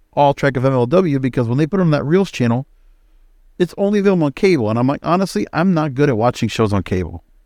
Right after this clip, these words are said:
at all. Not anymore. I will not go back to the box and watch my D V R. Like, you know what? I had, like, eleven episodes. And I tried to get to one of them and I watched. But I'm like, I'm not watching the show this way.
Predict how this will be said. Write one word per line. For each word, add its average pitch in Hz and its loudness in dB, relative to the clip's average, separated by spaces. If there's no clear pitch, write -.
at 107 -2
all. 85 -4
Not 165 4
anymore. 135 2
I 135 0
will 160 0
not 160 0
go 151 0
back 139 0
to 131 -4
the 120 0
box 101 -2
and 123 -2
watch 135 0
my 139 2
D 131 0
V 127 2
R. 127 4
Like, 147 -2
you 175 -2
know 180 0
what? 196 -2
I - -2
had, 160 0
like, 123 0
eleven 143 2
episodes. 117 -4
And 127 2
I 151 4
tried 165 2
to 156 0
get 147 -2
to 139 -4
one 147 0
of 170 -2
them 165 0
and 120 2
I - 0
watched. 147 -2
But 175 -4
I'm 165 2
like, 156 0
I'm 175 0
not 170 -2
watching 139 0
the 113 0
show 135 -2
this 113 -2
way. 104 -4